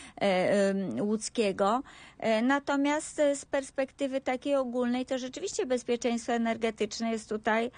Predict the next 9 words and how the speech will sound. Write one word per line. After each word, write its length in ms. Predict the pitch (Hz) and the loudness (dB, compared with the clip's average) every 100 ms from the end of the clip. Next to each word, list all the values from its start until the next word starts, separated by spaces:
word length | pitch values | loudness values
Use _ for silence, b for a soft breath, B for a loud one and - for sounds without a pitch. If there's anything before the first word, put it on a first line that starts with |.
| B B B B | B B B B
y, 540 | - 233 240 247 247 240 | -2 0 2 2 2 0
bardzo 380 | 247 311 381 311 | 0 0 2 2
ważnym 380 | 233 208 208 202 | 2 0 0 -4
czynnikiem. 460 | 226 208 196 220 | -2 -4 -2 -4
Wszyscy, 440 | 214 240 - 254 - - 160 - | -4 -6 0 0 0 -4 -8 -6
wszyscy 360 | - 330 339 | -6 -4 -2
wiemy, 280 | 285 320 311 | 0 2 2
jak 160 | 277 247 | 0 0
bardzo, 760 | 269 262 262 262 262 262 254 | 0 0 0 2 2 2 2